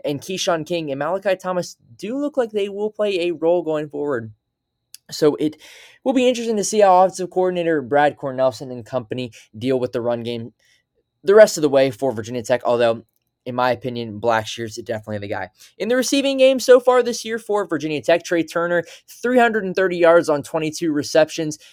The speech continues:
a touchdown. Tavion Robinson, two hundred and nineteen yards, nineteen receptions and two touchdowns.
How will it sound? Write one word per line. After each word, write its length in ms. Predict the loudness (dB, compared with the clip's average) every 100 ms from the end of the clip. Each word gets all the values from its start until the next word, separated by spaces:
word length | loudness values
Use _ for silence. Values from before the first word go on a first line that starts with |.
| _
a 80 | 0
touchdown. 560 | 2 0 2 4 4 6
Tavion 420 | 4 6 2 4
Robinson, 640 | 6 6 4 -2 -4 -4 _ _ _ _ _ -4
two 260 | 4 6
hundred 300 | 6 4 0
and 140 | 2 2
nineteen 460 | 2 -2 -6 0
yards, 340 | 4 4 4 2
nineteen 540 | 0 -2 -8 -6 -6
receptions 500 | -6 0 0 0 -6
and 120 | -12
two 140 | -12 -4
touchdowns. 520 | -2 0 0 -2